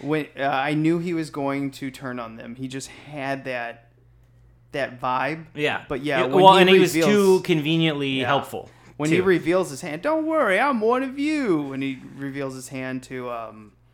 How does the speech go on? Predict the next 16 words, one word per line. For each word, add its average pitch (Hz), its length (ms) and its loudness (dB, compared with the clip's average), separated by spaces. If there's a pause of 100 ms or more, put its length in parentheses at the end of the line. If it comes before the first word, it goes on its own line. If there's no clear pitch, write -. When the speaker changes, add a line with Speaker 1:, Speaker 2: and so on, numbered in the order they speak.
(1120)
Speaker 1:
Quaid, 131 480 -8
uh, 127 320 -8
and, 123 380 -14
uh, 117 420 -14 (840)
Quato. 143 420 -6 (420)
What? 127 220 -8 (580)
Fuck, - 320 -14
what's 151 220 -12
the - 200 -8
alien's 208 420 -8
name? 226 280 -6 (240)
Speaker 2:
It's - 100 -16
like 139 180 -8 (760)
Speaker 1:
Quano? 202 560 -6
Speaker 2:
Quato? 190 460 0
Quato? 233 640 -2